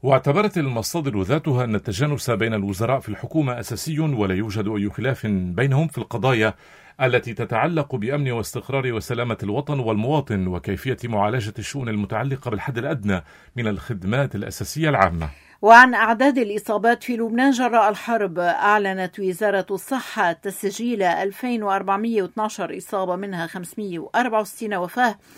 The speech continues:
Speaker 2: وأن الإصابات توزعت بين أربعة وثمانين في المية من الذكور وثلاثة وتسعين في المية من الجنسية اللبنانية.
Speaker 1: ولفتت إلى أن ثلاثة وخمسين في المية من الضحايا كانت بين عمر خمسة وعشرين وأربعة وأربعين عاماً،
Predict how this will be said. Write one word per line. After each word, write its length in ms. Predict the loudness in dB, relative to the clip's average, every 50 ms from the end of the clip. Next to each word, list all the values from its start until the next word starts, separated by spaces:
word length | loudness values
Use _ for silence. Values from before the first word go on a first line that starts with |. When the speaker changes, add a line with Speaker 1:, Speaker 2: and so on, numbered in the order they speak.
| -20 -20 -12 0 4
Speaker 2:
وأن 240 | 6 6 6 6 6
الإصابات 640 | 4 2 0 -4 -4 -2 -2 0 0 -2 -2 -2 -2
توزعت 520 | -2 0 0 0 2 2 2 2 0 -2
بين 160 | -8 -8 -6
أربعة 320 | -4 -4 -2 -2 0 -2 -2
وثمانين 300 | -2 -4 -6 -8 -8 -8
في 120 | -8 -8
المية 260 | -8 -8 -6 -6 -8
من 120 | -6 -6 -8
الذكور 520 | -6 -6 -8 -8 -6 -4 -4 -4 -4 -4
وثلاثة 480 | -4 -6 -6 -4 -4 -4 -4 -2 -4 -4
وتسعين 280 | -4 -4 -6 -8 -8
في 100 | -8 -8
المية 280 | -8 -8 -8 -8 -8 -8
من 140 | -8 -8 -8
الجنسية 600 | -8 -8 -8 -8 -10 -10 -10 -10 -8 -6 -6 -4
اللبنانية. 720 | -4 -4 -6 -6 -8 -10 -10 -12 -14 -12 -12 -12 -12 -12 -6
Speaker 1:
ولفتت 680 | -2 0 2 2 2 2 0 -2 -4 -4 -2 -2 -2 0
إلى 200 | 0 0 0 0
أن 160 | 0 0 -2
ثلاثة 260 | -2 -2 -2 -2 -2
وخمسين 360 | -4 -4 -6 -4 -2 -2 -2 -2
في 80 | -2
المية 240 | -4 -4 -4 -2 -2
من 160 | -2 -2 -2
الضحايا 520 | -2 -2 -2 -4 -2 -2 -2 0 0 -2 -4
كانت 400 | -4 -4 -4 -4 -4 -4 -2 0
بين 180 | 0 2 2
عمر 400 | 0 0 0 0 -2 -2 -4 -6 -10
خمسة 360 | _ -2 -2 -2 -2 -2 -4 -4
وعشرين 320 | -6 -6 -6 -4 -2 -2
وأربعة 340 | 0 0 0 -2 0 0 0
وأربعين 240 | 0 0 0 -2 -2
عاماً، 440 | 0 0 0 0 2 2 0 0